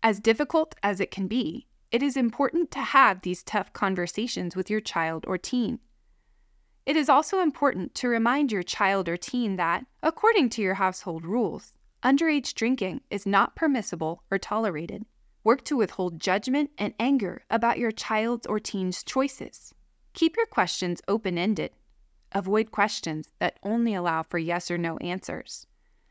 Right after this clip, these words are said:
And be comfortable with silence as you and your child or teen process this conversation. Possible conversation openers include, I really appreciate your willingness to be honest with me.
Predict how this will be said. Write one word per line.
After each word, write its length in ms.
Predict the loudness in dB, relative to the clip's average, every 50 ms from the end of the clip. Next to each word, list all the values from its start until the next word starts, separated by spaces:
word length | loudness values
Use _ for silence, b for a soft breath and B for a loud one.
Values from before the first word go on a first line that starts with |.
| _ _ _ _ 2
And 140 | 4 4
be 100 | 4 4
comfortable 580 | 2 0 2 2 2 2 2 0 2 2 2 2
with 140 | 2 0 -2
silence 680 | -2 0 2 2 2 0 -4 -8 -10 -14 -20 -20 -20 _ _ _ _ _ _ _ -2
as 200 | -2 -2 0 0
you 280 | 0 2 2 2 2
and 180 | 0 0 0 0
your 140 | 0 -2 -2
child 520 | -4 -4 -2 0 0 0 0 -2 -4 -6 -6
or 120 | -6 -6 -6
teen 400 | -4 -4 -2 0 0 0 -2 -6
process 600 | -6 -2 0 0 0 -2 -4 -8 -8 -10 -10 -10
this 180 | -12 -12 -10
conversation. 880 | -6 -4 -4 -4 -2 -4 -4 -4 -4 -4 -4 -4 -6 -8 -8 -10 -12 -16 _ _ _ _ _ _ _ _ _ _ _ _ _ _ _ _
Possible 480 | 2 4 4 4 4 0 -2 0 0 0
conversation 840 | 0 0 0 2 2 0 -2 -2 -2 -2 -2 -2 -2 -2 -2 -2 -2
openers 500 | -2 -4 -4 -4 -4 -4 -4 -6 -8 -8
include, 640 | -4 -2 -2 -2 -2 -2 -2 0 0 0 -2 -4 -10 _ _ _ _ _ _ _ _ _ _ _ _ -20 _ _ _ _ _ 0
I 80 | 2
really 340 | 2 4 4 4 4 4 4
appreciate 580 | 2 0 0 -2 -2 -2 -2 -2 -2 -4 -2 -2
your 100 | -2 -2
willingness 600 | 2 4 4 4 4 4 0 -2 -6 -8 -8 -6
to 100 | -4 -2
be 160 | -2 -2 -2
honest 440 | 0 0 0 0 0 -2 -6 -8 -8
with 180 | -8 -8 -6 -6
me. 220 | -8 -8 -8 _